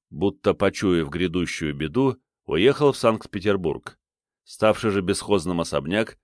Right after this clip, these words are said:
с приходом помутнения начал обрастать легендами. Дело в том, что попасть внутрь удавалось лишь единицам, а выходил ли кто-нибудь из них наружу,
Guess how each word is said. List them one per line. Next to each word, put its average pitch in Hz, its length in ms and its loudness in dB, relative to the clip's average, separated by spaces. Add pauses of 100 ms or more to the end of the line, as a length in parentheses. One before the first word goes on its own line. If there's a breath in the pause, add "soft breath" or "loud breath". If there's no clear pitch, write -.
с - 100 -20
приходом 95 500 0
помутнения 113 840 -2 (200)
начал 117 400 0
обрастать 131 540 0
легендами. 69 680 -2 (760)
Дело 101 240 4
в - 60 -6
том, 110 160 2
что 101 160 0
попасть 101 420 2
внутрь 107 420 0
удавалось 98 540 2
лишь 92 240 -4
единицам, 92 720 -2 (460)
а - 120 0
выходил 117 460 2
ли 120 140 2
кто-нибудь 113 440 0
из 101 160 -2
них 101 220 -2
наружу, 110 540 0